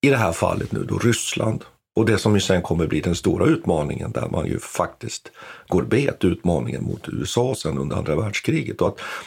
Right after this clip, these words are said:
det har pågått krig i Kina som är avslutat artonhundranittiofem.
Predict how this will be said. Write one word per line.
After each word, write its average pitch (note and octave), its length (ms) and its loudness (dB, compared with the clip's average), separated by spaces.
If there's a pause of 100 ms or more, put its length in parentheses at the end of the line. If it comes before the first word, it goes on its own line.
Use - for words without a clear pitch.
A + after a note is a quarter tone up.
det - 80 2
har A#2 80 6
pågått D#3+ 720 2
krig D#3+ 460 4 (240)
i G#2+ 360 4
Kina A#2+ 600 4
som - 180 2
är A#2 40 6
avslutat - 840 0
artonhundranittiofem. F#2 1200 2